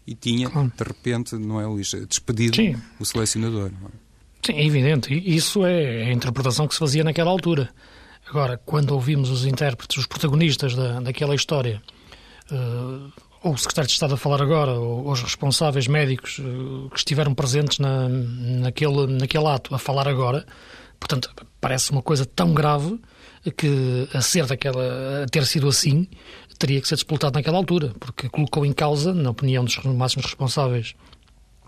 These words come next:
Speaker 2: da Secretaria de Estado, a continuidade do selecionador. Portanto, nunca ouvi atacar o Carlos Queiroz do ponto de vista técnico, eh, mas foi colocado em causa a sua, a sua continuidade, as suas, as suas condições para, para continuar como sele-, selecionador nacional.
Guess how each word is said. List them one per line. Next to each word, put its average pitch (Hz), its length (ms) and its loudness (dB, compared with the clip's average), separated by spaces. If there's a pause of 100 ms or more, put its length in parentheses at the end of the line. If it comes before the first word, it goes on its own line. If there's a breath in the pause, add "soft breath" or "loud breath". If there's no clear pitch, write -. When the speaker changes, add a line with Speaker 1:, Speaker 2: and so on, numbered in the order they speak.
(180)
Speaker 2:
da 123 120 2
Secretaria - 300 0
de - 80 0
Estado, 156 440 0 (580)
a 196 120 4
continuidade 165 560 2
do - 60 -8
selecionador. 185 480 2 (500 loud breath)
Portanto, 120 380 -6
nunca 120 440 2
ouvi 139 200 2
atacar 147 460 0
o 151 300 -2
Carlos - 260 -2
Queiroz 160 260 0
do 143 80 -8
ponto 147 240 -2
de - 80 -2
vista 156 220 0
técnico, - 500 -2 (540 loud breath)
eh, 113 260 -4
mas 120 180 0
foi 135 140 -2
colocado 135 340 0
em 147 80 4
causa 175 400 2
a 180 120 -4
sua, 127 680 0 (120)
a 147 40 -2
sua 151 180 0
continuidade, 123 520 2 (160)
as - 60 -8
suas, 147 340 -2
as 143 120 4
suas - 180 0
condições 180 520 2
para, 139 360 0
para 139 160 -2
continuar 147 340 2
como 143 160 0
sele-, 147 220 -2
selecionador 151 480 2
nacional. 120 400 0